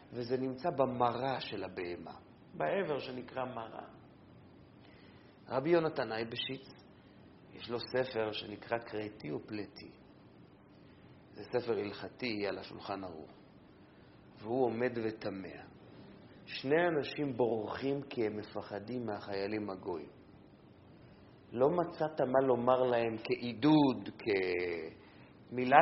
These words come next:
טובה, כמחווה, אלא להגיד להם שהם עריקים? זה מה שאתה צריך לצעוק על בן אדם שבורח, מסכן, מפחד. והשאלה השנייה, מה הקשר בין שני הדברים?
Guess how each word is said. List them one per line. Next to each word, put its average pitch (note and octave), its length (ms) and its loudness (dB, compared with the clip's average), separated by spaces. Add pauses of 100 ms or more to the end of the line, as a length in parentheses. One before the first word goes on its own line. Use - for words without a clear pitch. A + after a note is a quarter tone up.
(100)
טובה, C#3 280 8 (120)
כמחווה, B2+ 800 2 (280)
אלא B2 160 6
להגיד A2+ 340 0
להם B2+ 200 8
שהם B2 280 4
עריקים? B2+ 580 2 (1300)
זה D#3 180 8
מה D#3+ 100 4
שאתה - 140 -4
צריך D#3 260 0
לצעוק C#3+ 420 0
על C3 120 6
בן C3 100 4
אדם C#3 220 4
שבורח, C3+ 600 4
מסכן, F3+ 400 -2 (180)
מפחד. - 360 -8 (1500)
והשאלה C3+ 480 8
השנייה, F3 580 6
מה F3+ 220 2
הקשר F3+ 540 -2
בין D#3 140 2
שני D#3+ 220 -4
הדברים? C#3 400 0